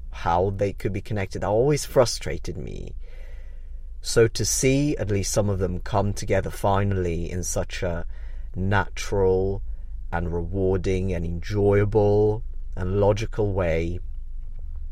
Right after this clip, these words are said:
is the best gift that I could receive, um, now that I'm celebrating the fourth year of the podcast. So whether I win anything or not in that competition, um,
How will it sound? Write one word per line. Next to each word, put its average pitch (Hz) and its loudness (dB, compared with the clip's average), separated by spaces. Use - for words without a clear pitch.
is 139 6
the 117 6
best 104 4
gift 98 2
that - 0
I 98 4
could 92 -2
receive, 87 -2
um, 80 -4
now 92 0
that 87 -2
I'm 82 -2
celebrating 85 -2
the 80 -2
fourth - -6
year - -6
of - -6
the - -8
podcast. - -8
So 85 0
whether 117 10
I 101 8
win 95 2
anything 90 -2
or 87 -2
not 87 -4
in 90 -4
that 87 -6
competition, 80 -8
um, 80 -6